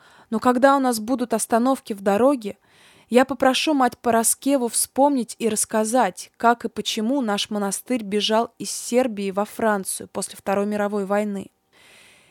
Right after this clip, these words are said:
И повсюду за нами оставались дорогие могилы. Останутся и теперь. О них плачьте,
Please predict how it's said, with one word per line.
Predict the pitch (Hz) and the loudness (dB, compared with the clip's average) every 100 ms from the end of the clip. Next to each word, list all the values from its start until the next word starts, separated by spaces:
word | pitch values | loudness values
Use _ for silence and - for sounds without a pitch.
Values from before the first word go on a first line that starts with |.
| _ | _
И | 240 | 0
повсюду | 233 247 - - 311 233 | 4 4 4 0 0 2
за | 208 214 | 2 2
нами | 233 240 214 | 2 2 0
оставались | - 226 214 226 208 | 0 0 2 2 0
дорогие | 196 202 208 208 226 | -2 0 0 0 -2
могилы. | 220 220 208 202 185 - _ _ _ _ | -2 -2 -4 -6 -6 -12 _ _ _ _
Останутся | 208 - 240 247 240 262 | -4 2 4 4 2 0
и | |
теперь. | 240 269 - 220 185 - _ _ _ _ _ _ - | 0 -4 -2 0 0 -2 _ _ _ _ _ _ 4
О | 240 | 6
них | 254 294 311 - | 8 8 4 2
плачьте, | 240 233 214 - - - 185 | 2 4 4 0 -8 -12 -14